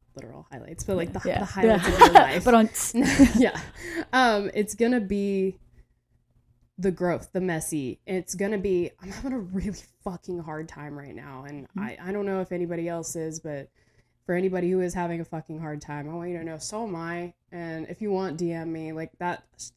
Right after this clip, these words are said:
Speaker 1: showing up and using my platform in that way was really helpful. And I've honestly made some of the best of, like, friends and stuff that way. And so to somehow try to answer your question, I feel like, like, my mid-twenties and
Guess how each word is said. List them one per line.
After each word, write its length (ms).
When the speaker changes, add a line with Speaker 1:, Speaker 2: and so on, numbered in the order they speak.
Speaker 1:
showing 440
up 160
and 120
using 180
my 120
platform 420
in 80
that 180
way 160
was 160
really 160
helpful. 400
And 100
I've 140
honestly 440
made 340
some 160
of 180
the 80
best 380
of, 260
like, 220
friends 380
and 120
stuff 360
that 180
way. 280
And 480
so 500
to 200
somehow 680
try 240
to 120
answer 260
your 100
question, 380
I 60
feel 180
like, 220
like, 140
my 80
mid-twenties 760
and 220